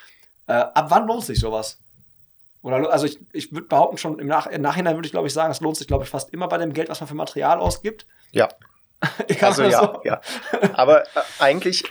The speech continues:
Speaker 2: hab ich auch nicht anders angefangen. Also, du hast ja auf jeden Fall schon mal Gedanken dazu gemacht. Es gibt
Speaker 1: Ja.
Speaker 2: genügend, die sich ein Fahrrad für,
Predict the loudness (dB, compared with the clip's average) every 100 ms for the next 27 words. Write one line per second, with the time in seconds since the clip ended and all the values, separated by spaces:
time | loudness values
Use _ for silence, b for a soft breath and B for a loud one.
0 | -12 -12 0 0 2 2 0 2 0 0
1 | -4 -4 -6 -6 -6 -6 -12 _ 0 4
2 | 6 4 0 b b b _ _ -6 4
3 | 4 6 6 6 6 2 2 0 2 2
4 | 4 4 4 2 0 0 0 0 -2 0
5 | 0 0 -4 0 2 4 4 4 0 -2
6 | -2 -6 _ -2 0 2 0 0 2 4
7 | 4 2 0 4 6 4